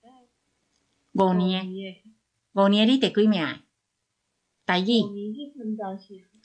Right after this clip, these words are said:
Speaker 2: 咱学校的台语。
Speaker 1: 哦。
Speaker 2: 嘿。
Speaker 1: 讲故事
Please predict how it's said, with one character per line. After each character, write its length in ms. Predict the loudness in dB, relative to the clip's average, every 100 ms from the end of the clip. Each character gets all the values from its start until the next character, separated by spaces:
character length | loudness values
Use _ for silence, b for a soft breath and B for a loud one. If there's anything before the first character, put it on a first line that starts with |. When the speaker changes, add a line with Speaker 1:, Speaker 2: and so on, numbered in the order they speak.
| -6
Speaker 2:
咱 160 | 0 0
学 220 | 0 -4
校 220 | -4 -4
的 180 | -4 -10 -18 _
台 120 | -4
语。 380 | -2 0 0 -2 _ -14
Speaker 1:
哦。 400 | -8 -8 -10 -16 _ _ _ _
Speaker 2:
嘿。 320 | 0 0 0 _ _ _
Speaker 1:
讲 180 | -4 0
故 240 | 2 2
事 140 | 0